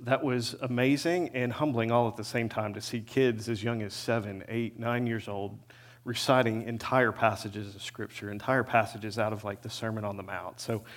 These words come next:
it was amazing to see the children hide God's word in their heart, and humbling at the same time, because I know <laughs> I haven't done that quite as well. But another thing that we got to do while we were there,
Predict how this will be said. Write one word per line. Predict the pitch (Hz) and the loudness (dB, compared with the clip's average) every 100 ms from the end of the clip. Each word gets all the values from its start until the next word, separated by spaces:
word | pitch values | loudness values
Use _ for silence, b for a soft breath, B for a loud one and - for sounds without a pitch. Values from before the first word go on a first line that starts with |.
| B B B | B B B
it | 113 | 0
was | 104 | 0
amazing | 104 110 139 147 147 131 | 2 6 8 6 6 2
to | 107 | 0
see | - - 113 113 110 B B B | -4 -2 -2 -2 -4 B B B
the | 107 | -6
children | - 127 110 104 | 2 2 4 0
hide | 113 123 127 127 123 | 4 8 8 6 0
God's | 135 127 131 104 | 2 4 4 2
word | 113 135 156 151 | 4 6 6 4
in | 135 123 | 0 -2
their | 104 | -2
heart, | 98 151 208 226 - B B B B B _ _ - | 0 4 4 4 -4 B B B B B _ _ -6
and | - 110 | -2 6
humbling | 147 135 127 | 8 10 8
at | 123 | 6
the | 117 | 4
same | - 110 | 2 2
time, | 104 101 | 2 0
because | 98 101 107 107 - - | -2 -2 -2 -4 -10 -4
I | 127 | 0
know | 120 110 | 0 0
<laughs> | - - - - _ _ - | -4 -12 -20 -20 _ _ -4
I | 110 113 | 2 2
haven't | 104 120 107 107 107 | 2 2 2 0 -2
done | 117 107 107 110 - | 0 2 2 -2 2
that | - 110 - | 6 6 6
quite | 117 107 | 4 4
as | 107 | 0
well. | - | -2
But | 131 147 - B B B - | 2 2 2 B B B -2
another | 127 175 214 180 | 6 8 8 4
thing | - 135 127 | 4 4 4
that | 127 | 4
we | 131 | 4
got | 127 127 | 6 4
to | - | 0
do | 117 120 | 2 6
while | 117 117 | 8 8
we | 113 | 6
were | 110 104 | 0 0
there, | 113 107 101 113 | 2 2 0 -4